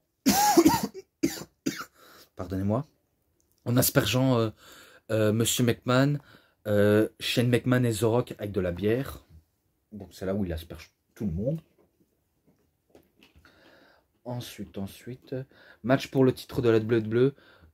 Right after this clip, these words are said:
euh, Undertaker contre Stone Cold Steve Austin à Raw le vingt-huit, euh,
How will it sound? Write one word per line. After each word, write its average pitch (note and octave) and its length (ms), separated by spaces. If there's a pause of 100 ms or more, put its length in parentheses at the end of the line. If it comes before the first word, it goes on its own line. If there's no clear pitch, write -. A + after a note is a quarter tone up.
euh, A2 220 (460)
Undertaker D3 560
contre C#3 280
Stone C3 240
Cold C3+ 140
Steve B2 200
Austin D3+ 420 (180)
à A#2 200
Raw C#3 260
le B2+ 120
vingt-huit, B2+ 600
euh, A2 160